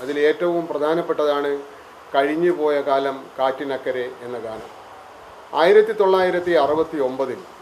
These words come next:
വടകര ബി എം ഹൈസ്കൂളിൽ വിദ്യാർത്ഥിയായിരിക്കെ നാടകരചനയും പാട്ടെഴുത്തും തുടങ്ങിയ വത്സന്റെ കഴിഞ്ഞ അരനൂറ്റാണ്ട് കാലത്തെ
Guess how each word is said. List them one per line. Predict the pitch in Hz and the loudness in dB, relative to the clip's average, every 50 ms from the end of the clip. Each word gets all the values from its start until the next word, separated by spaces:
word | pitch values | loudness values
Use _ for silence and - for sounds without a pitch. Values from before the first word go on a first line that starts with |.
| - - - | -16 -8 -6
വടകര | 131 143 160 175 180 180 | -2 0 0 0 0 -2
ബി | 175 - 151 165 185 | -4 -6 -8 -8 -8
എം | 180 175 165 - - - | -8 -8 -10 -14 -8 -6
ഹൈസ്കൂളിൽ | 165 160 - - - 160 156 147 151 143 | -4 -4 -4 -6 -6 -4 -4 -4 -4 -4
വിദ്യാർത്ഥിയായിരിക്കെ | 135 135 123 147 147 151 143 143 151 139 135 135 131 127 127 123 - 120 104 101 - - - - - - - - - - - - - - | -8 -6 -2 2 2 2 2 0 -2 -4 -2 -2 -2 -4 -6 -6 -8 -10 -10 -10 -14 -20 -20 -20 -20 -20 -20 -20 -20 -20 -20 -20 -12 -6
നാടകരചനയും | 135 143 156 175 190 208 202 202 185 175 175 170 170 170 165 165 160 | -2 2 4 4 4 4 4 2 2 2 0 0 0 0 -2 -2 -2
പാട്ടെഴുത്തും | 160 139 139 143 143 170 165 160 156 160 156 151 147 | -2 0 -2 0 -2 -2 -4 -4 -4 -6 -8 -10 -6
തുടങ്ങിയ | 143 139 139 143 139 135 | -6 -6 -4 -2 -2 -2
വത്സന്റെ | 131 127 123 120 - 151 143 139 135 131 135 - - - - - - - - - - | -2 -4 -6 -8 -8 -8 -6 -6 -6 -6 -8 -12 -16 -18 -18 -18 -20 -20 -18 -8 -4
കഴിഞ്ഞ | 135 139 147 156 160 165 165 - - | -2 -2 0 0 0 -2 -2 -2 -4
അരനൂറ്റാണ്ട് | 131 139 156 170 170 165 165 165 175 170 165 170 165 | -2 0 0 0 0 -2 -4 -2 -2 -2 -2 -2 -2
കാലത്തെ | 151 156 151 151 147 139 143 | 0 0 0 0 -2 -4 -6